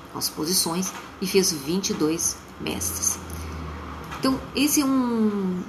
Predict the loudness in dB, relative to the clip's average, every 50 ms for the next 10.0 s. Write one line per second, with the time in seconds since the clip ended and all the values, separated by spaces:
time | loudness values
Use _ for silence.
0 | -8 -14 -16 -18 -18 -18 -20 -20 -20 -20 -20 -18 -18 -16 -16 -16 -16 -16 -16 -16
1 | -16 -16 -18 -18 -18 -20 -20 -20 -18 -18 -18 -18 -18 -18 -14 2 4 6 6 6
2 | 4 2 2 2 0 0 -2 -4 -8 -10 -10 -14 -14 -14 -14 -16 -16 -16 -16 -18
3 | -18 -18 -18 -10 -8 -6 -6 -6 -4 0 0 2 2 2 2 0 0 -2 2 2
4 | 2 2 4 4 4 4 4 4 2 0 -2 -2 -2 2 2 2 2 4 4 6
5 | 6 6 6 2 -2 -4 -4 -4 -4 -4 -6 -10 -10 -8 -6 -6 -6 -6 -8 -10
6 | -12 -14 -16 -16 -16 -16 -18 -18 -14 -6 -6 -4 2 4 4 4 4 2 -2 -2
7 | -2 -2 -2 -2 -2 -2 -2 -2 -2 0 0 0 0 0 0 -2 -2 -2 -2 -4
8 | -6 -8 -12 -14 -14 -16 -18 -18 -18 -18 -18 -18 -18 -16 0 2 4 4 4 4
9 | 2 0 0 0 2 0 -2 -2 -4 -8 -6 -4 -4 -4 -2 0 0 0 0 -2